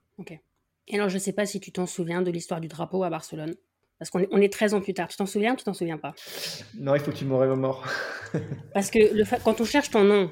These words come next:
Speaker 1: sur Internet, euh, Ro-, Romain Barras Barcelone, on voit des photos avec un drapeau et c'est ce drapeau-là.
Speaker 2: <laughs> D'accord.
Speaker 1: Tu, tu t'en souviens pas ? Parce qu'en fait, j-, j'étais dans
Speaker 2: Non.
Speaker 1: les tribunes comme spectatrice
Speaker 2: Ouais.
Speaker 1: et tu cherchais quelqu'un du regard avec un drapeau juste après l'arrivée du quinze cents. Et quand tu m'as vu, t'es venu chercher mon drapeau. Mais d'ailleurs, je, je dois m-,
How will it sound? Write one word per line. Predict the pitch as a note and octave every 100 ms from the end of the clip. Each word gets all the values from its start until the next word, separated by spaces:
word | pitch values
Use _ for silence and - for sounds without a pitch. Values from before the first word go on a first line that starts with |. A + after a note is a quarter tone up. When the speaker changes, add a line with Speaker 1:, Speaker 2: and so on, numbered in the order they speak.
| -
Speaker 1:
sur | - E3
Internet, | D#3+ D#3 E3+ E3 D#3+ -
euh, | G#3 D#3+
Ro-, | D3+ F3
Romain | - E3+ F3
Barras | E3+ E3+ E3+ -
Barcelone, | D#3 E3+ - G3 A3+
on |
voit | F3+
des | F3
photos | E3 F3+
avec | F#3+ F3
un |
drapeau | D#3 D#3 B3 C#4
et | F3
c'est | -
ce | -
drapeau-là. | C4 F#3+ F3 F3 D3 - _ - -
Speaker 2:
<laughs> | G#2 - -
D'accord. | A#2 - - - -
Speaker 1:
Tu, | -
tu | - G#3
t'en | B3+
souviens | A#3 A#3 A#3
pas ? | A#3 C#4+
Parce | B3
qu'en | G3+
fait, | C4+
j-, | A#3+ F#3
j'étais | G3 B3
dans | A#3
Speaker 2:
Non. | G#3
Speaker 1:
les | G3
tribunes | - G3 A3+
comme | G#3+
spectatrice | F#3+ F#3+ F#3+ F3+ G#3 A3 -
Speaker 2:
Ouais. | A2
Speaker 1:
et | F3+ F3+ F3 -
tu | -
cherchais | G3+ F#3+ A3
quelqu'un | F#3+ G3+
du | F#3
regard | E3+ D#3+ F#3
avec | F3 D3+
un | D#3
drapeau | E3 D3+ G3
juste | F#3 E3
après | C#3+ F#3
l'arrivée | D#3 D#3+ E3+
du |
quinze | F3 D#3
cents. | - G3+ - _ _
Et | F3+
quand | G#3
tu | G#3+
m'as | G3 F#3
vu, | A#3+
t'es | C4
venu | G#3
chercher | G#3+ G3 A3+
mon | G#3
drapeau. | E3+ E3 C#3+ - _ _ _ _
Mais | - F3
d'ailleurs, | F#3+ G3+
je, | G3
je | E3+
dois | E3+ D#3+ F#3+
m-, | F3+ D#3+